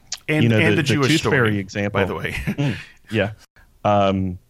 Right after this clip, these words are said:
Speaker 2: I, I, I think r-, I think of more rejecting the tooth fairy, not akin to rejecting any god. It's more akin to rejecting something very specific, like the Christian God.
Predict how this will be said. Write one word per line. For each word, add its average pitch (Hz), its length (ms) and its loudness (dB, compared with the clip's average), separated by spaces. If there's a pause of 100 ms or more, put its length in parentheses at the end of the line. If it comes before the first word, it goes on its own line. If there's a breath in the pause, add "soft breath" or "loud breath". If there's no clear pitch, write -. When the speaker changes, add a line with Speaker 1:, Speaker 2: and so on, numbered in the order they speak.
(840)
Speaker 2:
I, 120 160 2
I, 131 380 0
I 131 40 2
think - 500 -8
r-, 113 260 -10
I 120 120 2
think 147 200 -6
of 123 120 -4
more 117 280 0
rejecting 107 720 -2
the 104 100 -4
tooth - 380 -6
fairy, 180 460 -2
not 117 460 0 (420)
akin 113 520 -2
to 110 140 -2
rejecting 101 640 -2
any 101 200 0
god. 101 380 2
It's 98 160 -8
more 101 480 -2 (360 soft breath)
akin 107 400 -2
to 104 120 -4
rejecting 101 600 -2
something 101 400 -2
very 95 220 0
specific, - 480 -2
like 95 160 -2
the 92 80 -8
Christian 101 520 -2
God. 95 380 -2